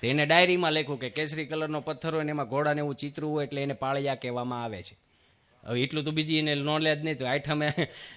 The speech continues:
રોકાણો છે, શીભડા તોડવા લઈ ગયો વાડીએ.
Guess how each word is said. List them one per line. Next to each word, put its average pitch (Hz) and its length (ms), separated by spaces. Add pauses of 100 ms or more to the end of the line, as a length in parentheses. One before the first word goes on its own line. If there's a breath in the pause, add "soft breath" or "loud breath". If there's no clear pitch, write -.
રોકાણો 170 480
છે, 139 160
શીભડા 180 340
તોડવા 165 340
લઈ 117 180
ગયો 90 260 (240)
વાડીએ. 104 440